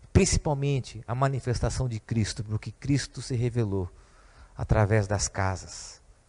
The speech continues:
A igreja cresceu nas casas. A mensagem da salvação através de Cristo na cruz se espalhou através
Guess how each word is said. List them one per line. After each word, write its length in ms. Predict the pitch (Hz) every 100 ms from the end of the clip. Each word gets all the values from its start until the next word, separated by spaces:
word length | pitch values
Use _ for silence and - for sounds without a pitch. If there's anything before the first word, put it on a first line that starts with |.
| _ _ -
A 120 | 110
igreja 480 | 110 120 139 135 123
cresceu 680 | 131 117 - 120 120 123 - - -
nas 220 | 104 -
casas. 600 | - 90 - - - - - - - - - - -
A 100 | -
mensagem 680 | 117 120 - 156 160 160 151
da 140 | 139
salvação 680 | 127 151 139 139 - 147 143
através 440 | 127 117 117 139 117
de 80 | 117
Cristo 480 | - 143 143 -
na 100 | 135
cruz 560 | 120 127 127 110 - - - - -
se 100 | 110
espalhou 840 | - 104 104 120 151 156 - - - _ _ _ _
através 760 | - - 98 107 107 95 -